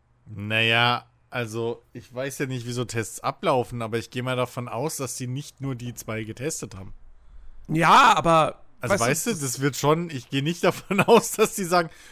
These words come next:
Speaker 1: „Hm, wir haben hier Verunreinigung gefunden. Gehen wir doch mal ins andere Ende der Stadt.“ Und, „Oh, hier haben wir auch gefunden.“ Okay, mussten nur die zwei sein. Also ich kann mir schon vorstellen, dass da halt, ich weiß halt auch nicht, wie das aufgeteilt ist, das Wassernetz so.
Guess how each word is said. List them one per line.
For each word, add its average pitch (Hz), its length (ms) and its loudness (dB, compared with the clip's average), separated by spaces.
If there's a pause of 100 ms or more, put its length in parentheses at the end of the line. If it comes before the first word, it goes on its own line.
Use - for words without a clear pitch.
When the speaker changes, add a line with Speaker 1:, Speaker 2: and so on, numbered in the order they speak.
(120)
Speaker 1:
„Hm, 277 340 -2 (240)
wir 139 140 4
haben 165 140 6
hier 170 120 4
Verunreinigung 143 640 0
gefunden. 123 560 -6 (320)
Gehen 240 160 0
wir 311 80 2
doch 262 120 2
mal 214 140 2
ins 208 220 -6
andere 330 460 6
Ende 277 260 4
der 311 80 8
Stadt.“ - 540 0 (420)
Und, 175 200 -2
„Oh, 349 200 8
hier 220 120 4
haben 208 100 -2
wir 202 80 4
auch 214 140 2
gefunden.“ 147 220 -6
Okay, 135 180 -4
mussten 131 340 -6
nur 120 120 -4
die 110 140 -8
zwei 113 280 -4
sein. 95 200 -10 (320)
Also 127 200 -4
ich 127 100 -8
kann 151 120 0
mir 160 120 0
schon 143 140 -6
vorstellen, 160 360 -6
dass 127 140 -8
da 123 120 -2
halt, 127 180 -2
ich - 120 -14
weiß 135 300 -8 (100)
halt 127 280 -6
auch 165 200 0
nicht, 147 220 -6
wie 127 80 -2
das 123 260 -6 (380)
aufgeteilt 110 640 -8
ist, - 260 -16
das - 180 -16 (160)
Wassernetz 104 840 -10
so. 123 240 -8